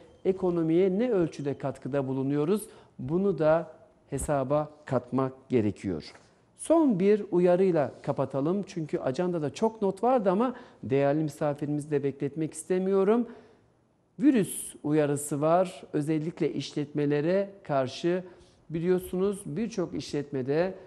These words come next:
belki de bu virüsler girerek Haziran ayında Ukrayna'da çıkmıştı. Dünyayı tehdit eden bir virüsten söz ediyorum.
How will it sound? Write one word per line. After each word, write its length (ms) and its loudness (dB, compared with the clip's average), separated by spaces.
belki 360 -4
de 100 0
bu 160 -2
virüsler 480 -4
girerek 640 2
Haziran 400 0
ayında 260 0
Ukrayna'da 540 0
çıkmıştı. 500 -6
Dünyayı 420 0
tehdit 340 -2
eden 300 0
bir 140 -4
virüsten 380 -6
söz 220 -4
ediyorum. 460 2